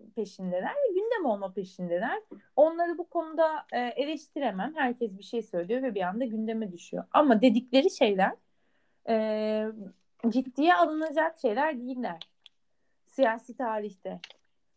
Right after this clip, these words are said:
yani monarşi tarihinde ne dersen de Avrupa tarihinde özellikle bağladıkları, e, temel yani Meghan ve Harry'nin röportajı. Tabii bu da,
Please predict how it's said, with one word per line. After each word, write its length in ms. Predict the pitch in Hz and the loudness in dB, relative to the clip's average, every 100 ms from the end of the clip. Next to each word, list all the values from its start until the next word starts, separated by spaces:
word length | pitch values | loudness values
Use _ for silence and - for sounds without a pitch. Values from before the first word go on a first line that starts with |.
| - | -4
yani 420 | 226 233 254 240 | -2 0 -2 -4
monarşi 520 | 226 226 233 240 262 | -4 -2 -4 -6 -6
tarihinde 640 | 262 233 214 208 190 185 180 | -4 -2 -2 -4 -6 -8 -6
ne 160 | 240 | -4
dersen 560 | 294 233 214 262 269 254 | 0 -2 -2 -6 -4 -4
de 240 | 208 240 - _ _ _ | -4 -6 -12 _ _ _
Avrupa 400 | 214 208 240 262 | -2 0 -2 -6
tarihinde 720 | 262 220 185 180 175 170 180 - _ _ _ _ _ _ _ - | -6 -4 -4 -6 -12 -8 -8 -8 _ _ _ _ _ _ _ 0
özellikle 840 | 226 220 269 277 370 - 262 294 _ _ _ _ _ | 2 6 4 4 -4 -4 -4 -4 _ _ _ _ _
bağladıkları, 1400 | - 208 190 220 220 233 262 262 277 294 294 311 311 302 - 226 | -20 -14 -2 4 6 6 4 2 -2 0 2 2 0 -2 -4 -4
e, 880 | 226 220 220 220 220 214 214 214 214 214 _ _ _ _ _ _ _ _ - - - _ - | -2 -2 -4 -4 -4 -6 -6 -6 -8 -10 _ _ _ _ _ _ _ _ -20 -20 -20 _ 2
temel 400 | 254 254 262 220 _ _ _ | 6 6 4 2 _ _ _
yani 340 | 214 180 165 190 214 | -8 -8 -8 -14 -10
Meghan 460 | 226 262 233 233 | -6 -4 -4 -2
ve 60 | 262 | -2
Harry'nin 460 | 247 247 233 269 | -2 -4 -4 -4
röportajı. 720 | 262 240 247 233 233 202 185 185 | -4 -4 -4 -2 -4 -4 -6 -6
Tabii 220 | 269 247 | -4 -4
bu 100 | 220 | -2
da, 260 | 240 254 - | 2 2 0